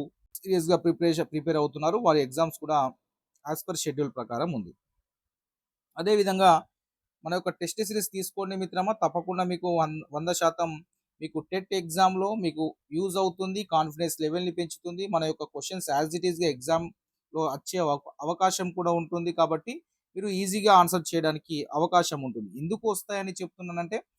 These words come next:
ప్రతి టాపిక్ నుంచి number of questions తయారు చేయడం కావచ్చు, అప్లికేషన్‌గా క్వశ్చన్ ఇవ్వడం కావచ్చు,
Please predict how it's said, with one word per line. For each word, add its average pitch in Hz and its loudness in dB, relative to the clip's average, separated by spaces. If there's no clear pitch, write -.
ప్రతి 240 -4
టాపిక్ 202 2
నుంచి 208 -6
number 170 2
of 208 8
questions 180 -6
తయారు 165 4
చేయడం 175 -4
కావచ్చు, 165 -2
అప్లికేషన్‌గా 170 -4
క్వశ్చన్ 156 -8
ఇవ్వడం 156 -2
కావచ్చు, 151 -2